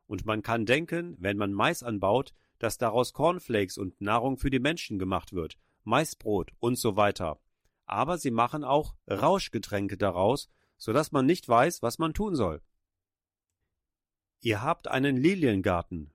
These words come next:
Wisst ihr, was man mit Lilien macht? Sie machen Opium daraus.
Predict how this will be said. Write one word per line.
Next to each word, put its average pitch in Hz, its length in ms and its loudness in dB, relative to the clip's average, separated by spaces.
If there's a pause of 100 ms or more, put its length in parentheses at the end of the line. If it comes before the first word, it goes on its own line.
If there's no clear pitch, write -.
Wisst 131 260 0
ihr, 139 160 0
was 123 200 2
man 123 140 0
mit 107 200 -2
Lilien 131 440 0
macht? 160 380 -2 (160)
Sie - 200 -10
machen 120 260 2
Opium 120 640 2
daraus. 87 560 -2